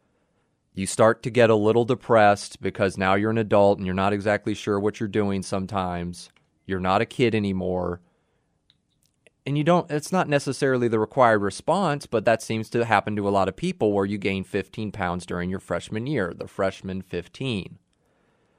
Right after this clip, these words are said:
And I kept, honestly, waiting for it to happen. It didn't happen during freshman year, sophomore year, junior year, or senior year. So then it became,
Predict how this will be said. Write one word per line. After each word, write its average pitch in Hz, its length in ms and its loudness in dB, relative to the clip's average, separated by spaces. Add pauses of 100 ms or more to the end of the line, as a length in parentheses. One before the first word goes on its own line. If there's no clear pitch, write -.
(960)
And 113 580 0 (800)
I 87 160 -6
kept, 101 340 0 (800)
honestly, 127 500 -2 (720)
waiting 90 240 -4
for 143 140 0
it 151 80 0
to 180 80 0
happen. 208 420 0 (880)
It 87 60 -10
didn't 104 180 2
happen 135 360 2
during 120 440 2 (500)
freshman 120 440 0
year, 120 400 0
sophomore 104 500 0
year, 98 300 -2
junior 92 320 -4
year, 87 220 -4
or 87 40 -6
senior 123 380 -2
year. - 280 -10 (1500)
So 131 240 0
then 151 280 0
it 185 100 -4
became, 107 720 -2